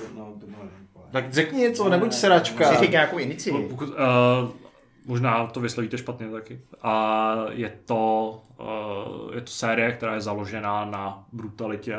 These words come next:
Speaker 4: na krvavých ustřelování končetin.
Speaker 2: Ustřelování.
Speaker 3: Já, já už vím.
Speaker 2: Tak to
Speaker 3: Již. Ale to už dlouho to nevyšlo.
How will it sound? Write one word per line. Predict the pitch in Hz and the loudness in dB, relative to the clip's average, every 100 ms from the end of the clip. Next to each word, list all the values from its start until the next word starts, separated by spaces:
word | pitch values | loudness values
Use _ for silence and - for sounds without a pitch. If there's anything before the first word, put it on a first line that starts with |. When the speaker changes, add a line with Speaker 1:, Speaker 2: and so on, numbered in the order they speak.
| 110 | -6
Speaker 4:
na | 104 95 - _ _ _ _ _ _ _ _ _ _ - | -10 -12 -20 _ _ _ _ _ _ _ _ _ _ -8
krvavých | 120 107 107 107 - | -6 -4 -4 -6 -12
ustřelování | 123 - 127 117 107 110 | -16 -8 -4 0 0 -2
končetin. | 110 107 - 120 95 95 - _ _ _ _ _ _ _ _ _ _ _ _ - - 147 | -6 -8 -8 -10 -10 -12 -16 _ _ _ _ _ _ _ _ _ _ _ _ -14 -14 -16
Speaker 2:
Ustřelování. | 127 - 143 127 160 | -12 -6 -2 2 6
Speaker 3:
Já, | 151 - 151 | 6 6 4
já | 147 | 4
už | 135 113 | 4 0
vím. | 113 123 - - | -4 -8 -8 -6
Speaker 2:
Tak | 139 131 | -4 -6
to | |
Speaker 3:
Již. | 117 110 107 - | -8 -8 -10 0
Ale | 135 | 2
to | 139 147 | 4 0
už | 160 | 0
dlouho | 151 156 | 6 6
to | 156 | 6
nevyšlo. | 151 139 - 127 113 131 | 4 2 0 -2 -2 -2